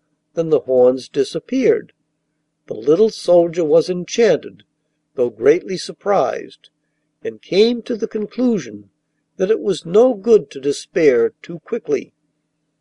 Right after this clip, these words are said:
When he had done eating, an idea suddenly occurred to him. "Perhaps," thought he,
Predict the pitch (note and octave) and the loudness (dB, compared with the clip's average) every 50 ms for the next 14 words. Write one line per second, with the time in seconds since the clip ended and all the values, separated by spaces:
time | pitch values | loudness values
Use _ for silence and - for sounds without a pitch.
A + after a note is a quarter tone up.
0 | _ _ _ - C3+ C#3+ C#3+ C3+ B2+ B2+ B2 E3+ F#3+ G3+ G#3 G#3+ G#3+ F#3+ D#3+ B2 | _ _ _ -4 -2 0 0 0 -2 0 2 2 2 4 2 2 0 0 -2 -4
1 | A2+ A2 G#2+ _ _ _ _ _ _ _ _ _ C#3+ C3 C#3 D3 D3+ D3+ D3+ C#3+ | -6 -8 -16 _ _ _ _ _ _ _ _ _ -6 -4 -2 0 0 0 0 -2
2 | F3+ G3 F3+ D3 B2 A#2 A2 - - - C#3 C#3 C#3 D3 D3 D3+ D3+ D3+ D3 - | -2 0 2 4 4 2 2 -2 -4 -2 -2 -2 0 -2 -4 -2 -4 -4 -6 -8
3 | - - F3 E3+ D#3 C3+ A#2+ B2 A2 - - - _ _ _ _ _ _ _ _ | -8 -4 -2 -2 -2 -4 -6 -12 -12 -12 -14 -16 _ _ _ _ _ _ _ _
4 | _ _ _ _ _ _ _ _ _ _ _ _ _ _ _ _ _ - E3+ - | _ _ _ _ _ _ _ _ _ _ _ _ _ _ _ _ _ -2 -2 0
5 | - G#3+ B3 C#4+ C#4 - - - - E3 D3 C#3 C3+ - - C#3 C3+ B2+ A#2+ B2 | 2 0 0 0 -2 -4 -10 -6 0 2 2 2 2 0 -4 -8 -10 -10 -10 -12
6 | B2+ B2 | -14 -18